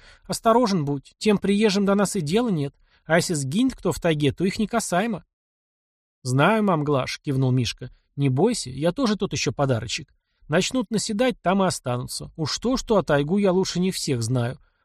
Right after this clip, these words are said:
Прыгнул в кусты и ищи ветра в поле. Ты лучше вот что. Если кто будет про меня спрашивать, ничего не знаешь. Пришли, велели сопровождать и все.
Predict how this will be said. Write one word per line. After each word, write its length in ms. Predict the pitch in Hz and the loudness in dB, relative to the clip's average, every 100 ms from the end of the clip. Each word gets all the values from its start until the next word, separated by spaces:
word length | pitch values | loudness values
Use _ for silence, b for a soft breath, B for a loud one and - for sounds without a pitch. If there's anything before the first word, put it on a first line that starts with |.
| _ | _
Прыгнул 340 | 156 262 247 247 | 2 4 4 0
в 80 | - | -2
кусты 420 | 240 - 247 240 | -4 -4 -4 -4
и 240 | 175 139 | -2 0
ищи 280 | 135 - 175 | 0 0 0
ветра 300 | 147 135 160 | 0 0 -2
в 100 | - | -8
поле. 360 | - 117 113 - _ _ - | -4 -4 -4 -10 _ _ -4
Ты 80 | |
лучше 220 | 233 - 247 | -2 0 2
вот 180 | 254 | 0
что. 280 | - - 127 _ _ _ | 0 -6 -14 _ _ _
Если 260 | 151 196 - | -4 -2 -2
кто 180 | - | 0
будет 200 | 208 226 | 0 0
про 100 | - | 2
меня 180 | 196 202 | 2 2
спрашивать, 600 | 180 - 254 240 135 - - | 0 -2 -2 -2 -6 -8 -6
ничего 280 | 131 - 226 | -4 -2 0
не 100 | 247 | 0
знаешь. 500 | 147 131 123 131 - _ - | 0 -2 -2 -8 -18 _ -4
Пришли, 440 | 139 131 165 254 | -2 0 0 0
велели 260 | 214 151 143 | 2 2 0
сопровождать 720 | - 123 131 131 123 180 - | -2 -2 0 2 2 0 -2
и 40 | |
все. 340 | 196 - 123 | -6 -6 -8